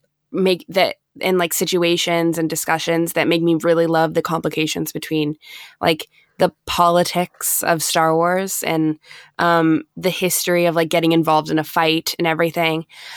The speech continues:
Um, I just, I, I love callbacks like that where people are kind of, I mean, I don't wanna say I love when people are ridden with guilt because this is a really sad situation, but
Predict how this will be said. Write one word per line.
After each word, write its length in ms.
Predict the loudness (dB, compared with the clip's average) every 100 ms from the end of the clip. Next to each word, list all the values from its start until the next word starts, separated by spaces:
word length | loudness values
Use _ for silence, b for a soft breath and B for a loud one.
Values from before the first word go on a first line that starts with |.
| B -2
Um, 420 | 2 4 4 2 -4 _ _ _ 0
I 120 | 0
just, 240 | 0 -2
I, 160 | 0 0 2
I 80 |
love 340 | 2 4 2 2
callbacks 460 | 0 2 2 2
like 160 | -4 0
that 240 | 0 2
where 160 | 2 -2
people 320 | -4 -6 -2
are 280 | 0 0 -4 _
kind 240 | -8 -2 -2
of, 140 | -2
I 60 | 0
mean, 180 | 0 0
I 80 | 0
don't 140 | 0
wanna 160 | 0 -2
say 180 | -2
I 40 | -2
love 260 | -2 -2
when 80 | -2
people 200 | -2 -2
are 60 | -2
ridden 280 | -2 -2 -2
with 160 | -2
guilt 320 | -2 -2 -2 -4
because 340 | -6 -6 -8 -8
this 200 | -6 -4
is 100 | -4
a 80 | -2
really 200 | -2 -2
sad 260 | -4 -4
situation, 520 | -4 -4 -4 -2 0
but 240 | 2 0